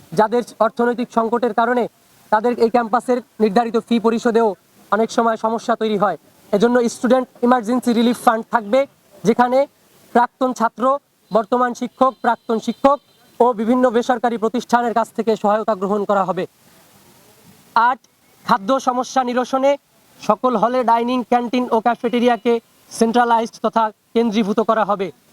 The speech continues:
যাতে পুরো ক্যাম্পাসে একই মানের চাল, ডাল, মাংস, সবজি সহ সকল খাবার একই মানের পরিবেশন করা হয় এবং কেন্দ্রীয় খাদ্য ব্যবস্থাপনা সেল তা উন্নয়নে যথাযথ পদক্ষেপ গ্রহণ করবে।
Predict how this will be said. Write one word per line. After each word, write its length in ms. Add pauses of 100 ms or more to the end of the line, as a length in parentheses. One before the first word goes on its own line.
(220)
যাতে 220
পুরো 240
ক্যাম্পাসে 480 (480)
একই 260
মানের 320
চাল, 300
ডাল, 240 (400)
মাংস, 300 (200)
সবজি 260
সহ 160 (420)
সকল 320
খাবার 340 (360)
একই 300
মানের 360
পরিবেশন 460
করা 180
হয় 220 (340)
এবং 160 (120)
কেন্দ্রীয় 380
খাদ্য 300
ব্যবস্থাপনা 580
সেল 240 (380)
তা 100
উন্নয়নে 480
যথাযথ 360
পদক্ষেপ 440
গ্রহণ 280
করবে। 260